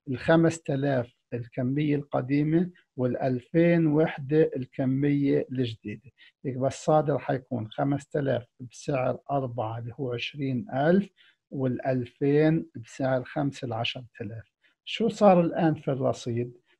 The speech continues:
الرصيد اللي كان فيه ثمانية آلاف وحدة طلعنا الخمسة آلاف وطلعنا ألفين، يعني حيظل عندي ألف وحدة، الألف وحدة بالسعر الجديد اللي هو الخمسة،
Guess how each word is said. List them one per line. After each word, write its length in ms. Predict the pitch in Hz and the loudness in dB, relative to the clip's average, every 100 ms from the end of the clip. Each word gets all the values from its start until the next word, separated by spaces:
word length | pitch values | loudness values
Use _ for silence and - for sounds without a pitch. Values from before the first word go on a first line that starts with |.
| - | -6
الرصيد 460 | 135 139 135 190 175 | -2 0 2 2 4
اللي 160 | 156 156 | 2 2
كان 300 | - 165 151 | 0 0 0
فيه 160 | 160 | -4
ثمانية 340 | 156 156 147 139 | -2 -2 -2 -2
آلاف 340 | 131 131 - 139 | -2 -2 -4 -8
وحدة 320 | 135 147 156 | -6 -4 -4
طلعنا 680 | - 143 156 151 139 139 151 | -2 0 2 2 2 0 -4
الخمسة 640 | 131 - 147 143 - 131 | -6 -4 -2 -4 -6 -6
آلاف 280 | 117 113 143 | -6 -6 -10
وطلعنا 680 | - 131 143 151 151 - 135 | -6 -4 0 0 -2 -4 -6
ألفين، 480 | 131 - 156 196 185 - _ | -6 -2 0 0 -2 -12 _
يعني 240 | 127 127 123 | -4 -4 -4
حيظل 480 | 151 143 143 151 | -2 0 2 2
عندي 500 | 123 147 135 123 120 - | 0 0 -2 -2 -4 -2
ألف 440 | 135 156 175 - 147 | 0 2 0 -2 -2
وحدة، 520 | 135 - 147 190 202 - _ - | -2 -4 -2 -2 -2 -12 _ -8
الألف 540 | 135 120 156 147 - 160 | -4 2 4 2 0 -2
وحدة 320 | 139 131 131 | -2 -2 -6
بالسعر 600 | 120 139 - 156 139 143 | -6 -12 -4 0 2 0
الجديد 640 | 123 123 120 127 147 135 | -2 -4 -4 -2 0 0
اللي 160 | 117 127 | -2 -4
هو 200 | 131 131 | -4 -6
الخمسة، 680 | 117 - 127 120 - 131 | -6 -6 -4 -4 -4 -6